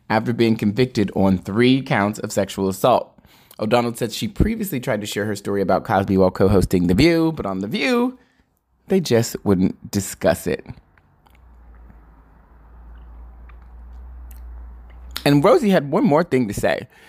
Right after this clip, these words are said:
On Watch What Happens Live, she said that and one more thing for Rosie, she said that Leif Garrett was banned from her talk show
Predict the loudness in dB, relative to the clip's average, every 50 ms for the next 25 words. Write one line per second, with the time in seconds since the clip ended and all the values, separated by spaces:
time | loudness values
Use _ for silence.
0 | -20 _ _ _ -2 0 2 4 4 2 2 2 0 0 0 0 -2 -4 -6 -6
1 | -4 -2 -2 -2 -2 -4 -6 -8 -14 -12 -8 -8 -8 -4 -2 -2 -4 -4 -6 _
2 | _ _ _ _ _ _ _ _ _ _ _ _ -20 -20 _ _ _ _ _ -20
3 | -20 _ _ _ _ _ _ _ _ -4 0 2 4 4 4 4 4 4 2 2
4 | 0 -2 -2 0 0 2 2 2 2 2 0 -2 -4 -4 -6 -2 0 -2 2 4
5 | 4 2 2 2 -4 -18 -20 -20 _ _ _ _ _ _ _ _ _ 0 2 4
6 | 2 2 0 -4 -2 2 4 4 6 6 4 4 2 2 0 -2 -2 -2 0 0
7 | 2 2 2 2 0 0 -2 -2 -2 -4 -4 -2 -2 -2 -2 -2 -4 -2 -2 0
8 | 0 0